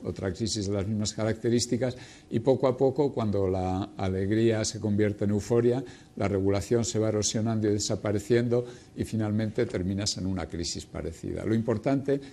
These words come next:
es que el nivel de vida de una población mundial muchísimo más grande ha crecido. Se han desarrollado países que estaban en la miseria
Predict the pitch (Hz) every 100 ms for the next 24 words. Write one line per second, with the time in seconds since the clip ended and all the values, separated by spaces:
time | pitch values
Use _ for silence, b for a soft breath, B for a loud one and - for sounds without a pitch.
0 | B - - 110 104 117 123 117 120 120
1 | 113 113 120 - 110 107 117 107 101 98
2 | 98 95 92 B - 104 107 - 135 127
3 | 113 104 104 113 127 123 131 B B B
4 | - 104 95 92 - 98 87 85 107 110
5 | 104 113 107 104 107 107 101 107 120 -
6 | 143 - 101 104 104 101 101 98 101 -
7 | 127 135 147